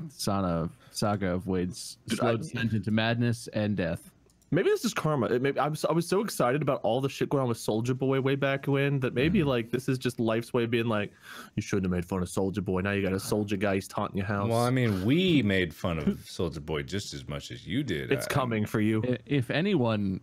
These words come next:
Speaker 1: here is
Speaker 2: You guys are West Coast. It's gonna take a while to
Speaker 1: karmically
Speaker 2: get to you.
Speaker 1: in debt for the Soulja Boy stuff, it's gotta be me. I got so hype about that.
Speaker 3: Yeah, you were really digging into it.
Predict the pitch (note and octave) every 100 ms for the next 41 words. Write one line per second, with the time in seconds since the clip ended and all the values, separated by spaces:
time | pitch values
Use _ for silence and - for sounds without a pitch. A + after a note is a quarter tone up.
0 | - F#2 A#2+ G#2 F#2+ F#2 D3+ E3 G3+ F#3
1 | D3+ D3 - - A2+ G#2 - B2+ C#3 C#3+
2 | C#3+ B2+ G#2+ A2+ A2+ A2+ G2 B2+ - A2+
3 | G2+ - C#3 B2+ G#2+ G2 - F#2 G2+ -
4 | - C#3 C3 G2+ G2 A2 F#2 E2+ D3+ D#3
5 | F#2 - A2 A#2 A#2+ C3 D3 F3 F3+ G#3
6 | F#3+ F#2+ F#2+ F2+ G2+ C#3 G#2+ G2 A2 G#2+
7 | E2+ F2 E2+ E2+ F2+ E2 D#2